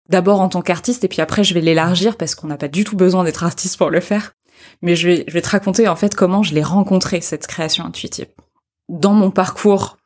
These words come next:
j'ai notamment eu une période où, euh, j'exposais un peu, et du coup je peignais énormément. Alors à l'époque, j'étais moins sur l'aquarelle, je faisais beaucoup de, euh,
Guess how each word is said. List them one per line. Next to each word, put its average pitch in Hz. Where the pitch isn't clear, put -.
j'ai 180
notamment 190
eu 202
une 170
période 170
où, 202
euh, 165
j'exposais 160
un 151
peu, -
et 165
du 151
coup -
je 190
peignais 185
énormément. 165
Alors 147
à -
l'époque, 214
j'étais 175
moins 185
sur 202
l'aquarelle, 156
je -
faisais 147
beaucoup 165
de, 175
euh, 147